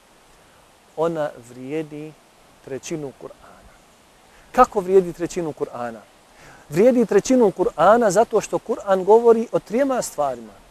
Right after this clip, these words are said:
Kur'an nam spominje tri stvari. Spominje nam ono što je vezano za vjerovanje u Allaha. Spominje nam propise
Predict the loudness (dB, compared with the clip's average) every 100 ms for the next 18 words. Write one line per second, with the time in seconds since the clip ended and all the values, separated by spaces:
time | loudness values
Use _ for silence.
0 | -20 _ _ -20 -20 -4 0 2 4 4
1 | 2 0 2 2 4 2 2 0 2 2
2 | -2 -2 -2 -2 -6 -20 -20 -4 4 4
3 | 6 6 6 4 4 4 4 4 6 6
4 | 6 4 4 2 6 6 6 0 6 8
5 | 8 6 4 2 2 6 6 6 2 -16
6 | -20 _ _ _ -20 -20 -20 _ -20 0
7 | 4 4 4 4 4 2 0 _ _ _
8 | _ 4 6 6 2 2 2